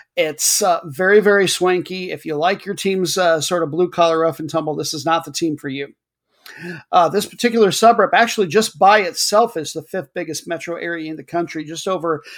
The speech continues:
oh, a hundred twenty-five thousand people. Last year,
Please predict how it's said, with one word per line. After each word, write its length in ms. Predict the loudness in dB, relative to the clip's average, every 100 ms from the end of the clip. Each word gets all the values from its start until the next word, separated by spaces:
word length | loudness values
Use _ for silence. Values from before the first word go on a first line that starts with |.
| -20 0
oh, 200 | 4 4
a 20 |
hundred 260 | 4 2 0
twenty-five 560 | -2 -2 0 0 0
thousand 400 | 0 -2 -2 -6
people. 460 | -10 -10 -8 -10 -10 _ _ _ _ _ _ _ -4
Last 460 | 4 6 4 0 -6
year, 240 | -6